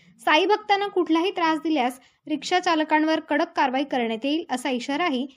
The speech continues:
दिला होता. मात्र तरीही काही रिक्षा चालक आपली भाईगिरी सोडायला तयार नाहीत. काही रिक्षावाले प्रवाशांकडून अव्वाच्या सव्वा भाडे आकारतात. एवढेच नव्हे तर थेट साई भक्तांच्या वाहन चालकालाच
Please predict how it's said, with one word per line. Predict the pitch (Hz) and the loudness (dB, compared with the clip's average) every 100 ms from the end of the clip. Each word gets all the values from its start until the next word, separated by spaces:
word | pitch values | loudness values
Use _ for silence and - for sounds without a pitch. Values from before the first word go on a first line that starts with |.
| _ 269 | _ -4
दिला | 269 240 | 0 0
होता. | 220 208 180 _ _ _ _ | -2 -8 -12 _ _ _ _
मात्र | 311 311 302 349 349 | 2 2 2 0 2
तरीही | 330 320 262 | 2 2 -2
काही | 247 277 302 | -2 -2 0
रिक्षा | 339 302 370 | -2 -2 -4
चालक | 370 359 339 370 | 0 2 2 0
आपली | 311 262 294 | 0 0 0
भाईगिरी | 311 269 254 302 349 | 2 2 0 0 -2
सोडायला | 359 294 285 285 285 | -2 0 0 0 0
तयार | 262 240 | 0 2
नाहीत. | 240 247 359 - _ _ _ _ _ _ - | 0 -2 -4 -8 _ _ _ _ _ _ 0
काही | 339 392 | 2 4
रिक्षावाले | 415 - - 403 339 262 | 2 0 0 2 2 0
प्रवाशांकडून | 311 294 285 302 370 370 339 339 370 | 0 2 2 0 -4 0 0 2 0
अव्वाच्या | 269 254 285 359 370 | 0 0 0 -2 -4
सव्वा | 339 311 | 0 0
भाडे | 294 254 240 | 0 -2 -2
आकारतात. | 254 208 190 185 180 - _ - _ | -2 -4 -10 -10 -14 -14 _ -20 _
एवढेच | 254 247 302 330 | -2 2 2 2
नव्हे | 320 320 339 | 2 0 0
तर | 330 349 - _ _ _ _ - | 0 0 -4 _ _ _ _ 0
थेट | 330 359 370 | 2 4 0
साई | 339 349 294 370 | 0 2 4 4
भक्तांच्या | 381 381 359 349 359 359 | 0 0 0 0 0 2
वाहन | 330 285 302 | 2 2 2
चालकालाच | 302 262 262 349 269 226 | 2 0 0 0 0 0